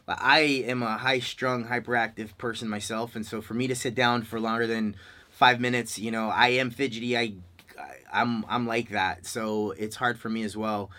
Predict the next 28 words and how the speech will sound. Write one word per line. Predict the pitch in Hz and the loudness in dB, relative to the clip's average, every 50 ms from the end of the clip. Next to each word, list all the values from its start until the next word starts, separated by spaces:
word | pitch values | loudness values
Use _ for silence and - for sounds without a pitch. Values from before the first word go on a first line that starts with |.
| - - - - - - - - _ _ _ - | -20 -20 -20 -20 -20 -20 -20 -20 _ _ _ -2
I | 107 120 123 | 2 2 4
listened | 123 131 151 180 180 - 214 208 196 | 4 4 4 2 2 2 -2 -2 -2
to | - - 175 151 | 0 0 0 2
this | 135 135 123 120 - - | 2 0 0 -2 -2 -2
monk | 113 110 110 113 110 104 101 87 87 - - | 0 2 2 2 0 -2 -4 -8 -12 -16 -12
talk | - - 113 101 107 110 - | -6 -2 0 0 0 0 -2
about | 101 87 92 95 90 90 87 87 87 85 85 | -6 -6 -2 -2 0 0 0 -2 -4 -4 -6
meditation, | 101 104 104 101 101 - - 107 101 98 - - 101 | -4 -4 -4 -4 -6 -6 -4 -4 -4 -4 -6 -6 -8
and | 98 98 98 | -8 -8 -8
it | 95 - 92 | -8 -6 -4
made, | 110 127 131 139 147 147 143 143 139 127 123 - - _ _ _ _ _ _ _ _ _ _ _ _ _ _ _ _ _ _ _ _ - | -2 0 2 2 2 4 2 2 0 -2 -6 -10 -10 _ _ _ _ _ _ _ _ _ _ _ _ _ _ _ _ _ _ _ _ -10
it | 110 113 | -6 -2
had | 131 143 147 151 | 2 4 4 4
an | 139 120 | 4 2
impact | 117 123 120 117 113 95 92 90 95 | 0 -2 -2 -2 0 -2 -2 -2 -4
on | 90 87 87 | -6 -6 -6
me. | 87 87 90 | -6 -6 -6
He | 98 117 123 131 127 | -6 -4 -4 -4 -2
was | 123 123 120 - | -2 -4 -4 -6
talking | - - 143 147 180 175 170 151 | -6 -4 -4 -4 -4 -4 -4 -6
about | 127 117 117 113 113 113 113 113 110 107 101 - - - - - _ - - - - _ _ _ | -4 0 2 2 4 4 4 2 0 -2 -4 -6 -8 -16 -20 -20 _ -20 -20 -20 -20 _ _ _
meditation | - 107 123 127 127 123 - 143 120 123 123 - - 120 113 113 | -4 -2 0 0 0 -2 -2 0 0 0 0 -2 -4 -4 -4 -4
in | 107 - - 110 | -6 -6 -6 -4
the, | 107 101 104 101 - - - - - _ _ _ _ _ _ _ _ _ _ _ _ _ _ _ _ _ _ - | -4 -4 -6 -10 -14 -20 -20 -20 -20 _ _ _ _ _ _ _ _ _ _ _ _ _ _ _ _ _ _ -10
in | 123 123 123 | -6 -6 -6
the | 117 | -6
context | 113 - - 131 135 123 - 143 127 120 - - - - | -4 -2 0 0 0 2 0 0 0 0 -4 -12 -8 -2
of | 110 113 110 98 95 | 0 0 0 0 -4